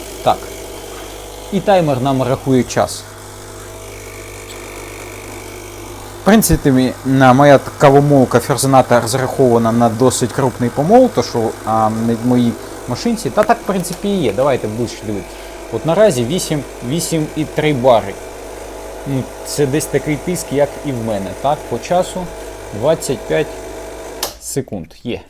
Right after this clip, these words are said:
Двадцять п'ять секунд, два еспресо. Не колосально.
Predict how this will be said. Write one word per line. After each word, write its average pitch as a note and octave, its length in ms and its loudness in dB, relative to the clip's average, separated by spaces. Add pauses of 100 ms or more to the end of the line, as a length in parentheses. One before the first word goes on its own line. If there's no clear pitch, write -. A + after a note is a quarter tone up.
(160)
Двадцять A2 420 -6
п'ять A2+ 180 -6
секунд, G3+ 320 -4 (200)
два B2 480 4
еспресо. D3+ 640 -2 (600)
Не A#3 280 6
колосально. E3+ 840 4